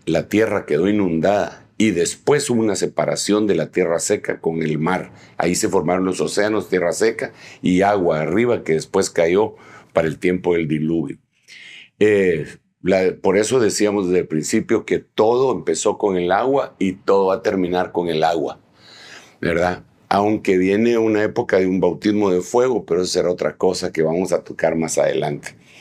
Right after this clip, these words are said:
Bueno, el tiempo ha llegado al final y vamos a hacer una oración para que el Señor en su misericordia nos auxilie y nos haga reflexionar sobre todo esto que hemos platicado. Amén. Padre,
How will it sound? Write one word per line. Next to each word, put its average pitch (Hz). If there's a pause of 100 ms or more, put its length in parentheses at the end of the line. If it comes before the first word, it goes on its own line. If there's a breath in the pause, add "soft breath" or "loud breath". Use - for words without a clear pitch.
(460 loud breath)
Bueno, 120
el 78
tiempo 110
ha 85
llegado 92
al 90
final 95
y 82
vamos 95
a 95
hacer 92
una 98
oración 104 (600 loud breath)
para 92
que 101
el 90
Señor 95
en 107
su -
misericordia 95
nos 87
auxilie 90 (600 loud breath)
y 113
nos 87
haga 90
reflexionar 82
sobre 76
todo 90
esto 82
que 82
hemos 82
platicado. 64 (360)
Amén. 95
Padre, 139